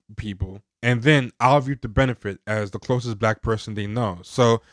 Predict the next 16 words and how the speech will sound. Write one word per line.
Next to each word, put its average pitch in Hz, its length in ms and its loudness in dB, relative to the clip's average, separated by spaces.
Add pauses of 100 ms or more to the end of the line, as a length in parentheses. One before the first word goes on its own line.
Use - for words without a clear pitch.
(160)
that's 143 180 4
what 165 100 4
he 143 60 4
means 135 320 2
about 110 340 4
colonizing 120 640 2
the 107 60 -4
minds 110 400 0
of 98 100 -6
those 110 240 2
he 110 80 -4
wishes 104 300 -6
to - 80 -14
conquer. - 500 -2 (160)
So 165 160 2
basically, 143 680 -2